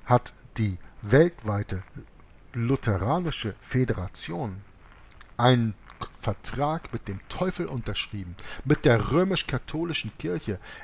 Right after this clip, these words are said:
in dem sie eine gemeinschaftliche Erklärung zur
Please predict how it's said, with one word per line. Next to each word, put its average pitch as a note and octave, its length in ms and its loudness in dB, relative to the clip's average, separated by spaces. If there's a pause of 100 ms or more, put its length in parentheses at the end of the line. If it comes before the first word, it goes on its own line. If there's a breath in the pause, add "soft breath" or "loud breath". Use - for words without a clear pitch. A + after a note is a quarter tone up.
in A#2+ 240 2 (100)
dem G3+ 260 4
sie A2+ 300 -4 (100)
eine B2+ 360 2 (240)
gemeinschaftliche A#2 1200 -2 (420 soft breath)
Erklärung B2+ 720 0 (120)
zur A#2+ 260 0